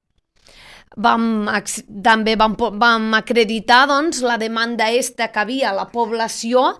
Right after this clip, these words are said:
per, amb més de tres-centes firmes, que jo personalment vaig recollir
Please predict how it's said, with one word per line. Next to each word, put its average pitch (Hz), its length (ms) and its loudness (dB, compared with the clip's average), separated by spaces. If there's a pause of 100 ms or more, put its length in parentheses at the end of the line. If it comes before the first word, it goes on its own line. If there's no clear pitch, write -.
(300)
per, 254 180 2
amb 226 160 0
més 220 240 -2
de 285 100 2
tres-centes 269 640 -2
firmes, 226 600 -4 (100)
que 233 160 -2
jo 226 160 2
personalment 240 680 -2
vaig 277 220 0
recollir 202 460 -4